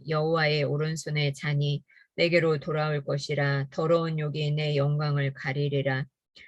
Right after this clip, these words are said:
이는 내가 레바논에 강포를 행한 것과 짐승을 죽인 것, 곧 사람의 피를 흘리며 땅과 성읍과 그 안의 모든 주민에게 강포를 행한 것이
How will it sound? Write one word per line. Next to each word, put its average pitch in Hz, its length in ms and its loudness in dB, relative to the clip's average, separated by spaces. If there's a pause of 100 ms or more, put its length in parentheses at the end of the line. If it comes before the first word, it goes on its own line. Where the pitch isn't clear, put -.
(160)
이는 165 280 0
내가 156 280 2
레바논에 151 580 0
강포를 151 540 0
행한 170 300 0
것과 143 540 0
짐승을 165 560 -2
죽인 147 400 -2
것, 143 200 2 (400)
곧 156 160 0
사람의 185 480 2
피를 170 380 2
흘리며 147 680 0
땅과 165 540 0
성읍과 147 720 0
그 165 140 -2
안의 160 280 2
모든 160 420 0
주민에게 147 760 0
강포를 151 580 -2
행한 151 300 -2
것이 143 420 -2